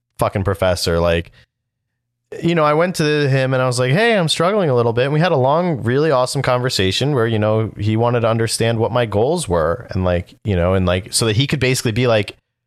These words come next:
"You don't need to be perfect at everything that you're learning in my class. What are your goals? And based on your goals, here's the things that you should be taking out of it."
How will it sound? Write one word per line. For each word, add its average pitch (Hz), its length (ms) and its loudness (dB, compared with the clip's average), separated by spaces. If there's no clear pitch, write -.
"You 127 120 0
don't 156 240 -2
need 147 200 -2
to - 80 -4
be 104 100 0
perfect - 880 -4
at 87 100 0
everything 90 460 -2
that 85 80 -2
you're 90 140 0
learning 90 240 0
in 85 80 0
my 82 100 0
class. 101 500 -4
What 120 140 -2
are 151 40 -2
your 113 200 -2
goals? - 600 -4
And 113 120 0
based 120 180 -2
on 113 60 -2
your 104 120 -2
goals, 131 260 -2
here's 95 160 -2
the 98 80 -6
things 90 260 -2
that 90 60 -2
you 85 100 -2
should - 140 -8
be 85 60 -2
taking 85 280 -4
out 123 160 0
of 80 80 -6
it." 80 160 -8